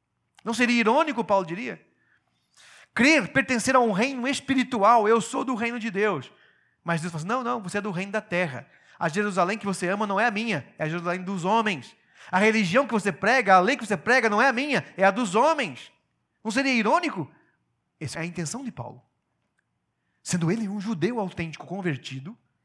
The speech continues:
explicando para judaizantes, ironicamente, dizendo serem judeus, mas pra Deus olhar para aquilo, ser filho da escrava. Notem, crer em um Deus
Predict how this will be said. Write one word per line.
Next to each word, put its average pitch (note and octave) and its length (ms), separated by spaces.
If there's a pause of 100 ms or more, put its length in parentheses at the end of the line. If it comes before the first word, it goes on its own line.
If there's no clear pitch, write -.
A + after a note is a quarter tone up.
(440)
explicando G3 640
para G#3 180
judaizantes, F#3+ 1200 (880)
ironicamente, F3+ 840 (680)
dizendo E3+ 300
serem G#3+ 220
judeus, D#3+ 600
mas D3 160
pra - 180
Deus D3 220
olhar D3+ 200
para E3+ 120
aquilo, C3+ 280
ser B2 380
filho A#2+ 220
da A2+ 80
escrava. A#2+ 320 (2500)
Notem, C#3 360 (640)
crer E3+ 420
em D#3+ 120
um D#3+ 120
Deus C3+ 520